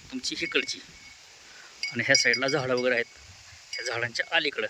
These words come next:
आपले बॉर्डर. हे टोटल अडीच एकर शेअरिंगमधली विहीर, हम्म, पन्नास, पन्नास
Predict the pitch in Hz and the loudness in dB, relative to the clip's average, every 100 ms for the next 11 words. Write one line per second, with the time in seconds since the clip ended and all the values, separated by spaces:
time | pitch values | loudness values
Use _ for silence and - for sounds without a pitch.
0 | - 123 123 127 117 - - - - - | -4 -4 -2 -2 -2 -4 -8 -6 -6 -6
1 | - - - - 151 - 135 151 - 180 | -12 -16 -14 -8 -6 -4 -4 -4 2 4
2 | 175 147 135 110 - - - - - 170 | 4 2 -2 -6 -12 -14 -12 -8 0 2
3 | 165 151 139 156 165 - - - 1077 - | 2 -2 -4 -2 -2 -4 -12 -10 -8 -2
4 | 1077 - 1077 1077 1077 - - - - - | 0 2 0 -2 -6 -16 -12 -8 -8 -6
5 | - - 202 - - 143 147 - 156 156 | -4 -4 -6 -8 -6 -4 -4 0 0 0